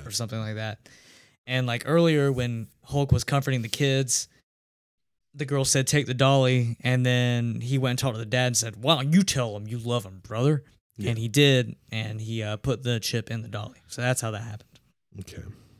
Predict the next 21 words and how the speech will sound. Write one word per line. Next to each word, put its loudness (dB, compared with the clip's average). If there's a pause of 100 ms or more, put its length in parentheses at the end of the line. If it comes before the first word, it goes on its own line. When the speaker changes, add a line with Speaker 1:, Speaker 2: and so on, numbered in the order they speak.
(580)
Speaker 1:
We, -10
for, -8
we -6
sk-, -6
I -8
think -2
we -8
skipped -8
that. -10
Speaker 2:
I'm -8
glad 4
we're 6
all 2
caught. -4
This -6
is -4
very, 2
uh, -6
<laughs> -
infor-, 0
informative. 4